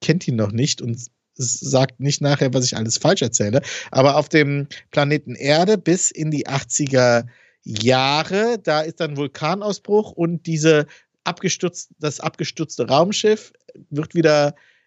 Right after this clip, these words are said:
erweckt und weiß nicht mehr, wer gut und wer böse ist und repariert die beiden,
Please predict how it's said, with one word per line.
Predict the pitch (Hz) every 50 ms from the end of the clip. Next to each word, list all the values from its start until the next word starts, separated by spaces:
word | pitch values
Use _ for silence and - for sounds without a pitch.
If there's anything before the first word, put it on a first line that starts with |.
| _ _ _
erweckt | - 139 139 113 98 104 135 165 247 - - - _ - - - - _ _ _ _ _ _ _
und | - 165 190 190 190 - - _ 127 117 113 - _ _ -
weiß | 131 139 156 190 202 -
nicht | - 220 180 -
mehr, | 190 165 160
wer | 160
gut | 143 160 185 214 -
und | 175 156 139 -
wer | 151 135
böse | 131 143 165 202 208 - 185
ist | - 175 165 -
und | 156 135 120
repariert | 131 165 - - 170 147 135 135 160 196 208 202 - -
die | 127 127 135 139
beiden, | 127 139 135 151 165 175 165 180 175 175 147